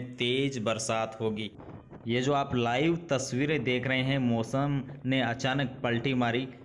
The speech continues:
लगभग चालीस पचास किलोमीटर प्रति घंटे की रफ्तार से अभी राजस्थान में हवाएं चल रही है और जो बारिश का दौर है वो बहुत से ज़िलों में शुरू हो चुका है और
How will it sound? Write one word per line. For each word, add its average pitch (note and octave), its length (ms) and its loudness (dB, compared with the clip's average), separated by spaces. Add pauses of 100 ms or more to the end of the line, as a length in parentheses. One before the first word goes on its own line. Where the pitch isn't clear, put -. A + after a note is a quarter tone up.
लगभग B2 520 0
चालीस C3+ 480 0
पचास C#3 460 0
किलोमीटर C3 500 2
प्रति B2+ 320 -2
घंटे A#2 380 0
की B2 140 -2
रफ्तार A#2 440 0
से A#2+ 160 0
अभी A2+ 160 0
राजस्थान A2+ 560 0
में B2 180 0 (380)
हवाएं C3+ 440 2
चल A#2+ 340 0
रही A#2+ 320 4
है B2+ 220 2
और A#2 300 0
जो A2 180 -2
बारिश A2 440 0
का B2+ 140 -2 (100)
दौर A2+ 260 2
है A#2 200 0 (300)
वो A#2 200 0 (440)
बहुत B2+ 340 0
से D3 100 0
ज़िलों A#2+ 300 2
में C3 120 2
शुरू B2+ 380 0
हो B2 240 2
चुका C3+ 300 -2
है B2+ 220 0 (340)
और C3 200 2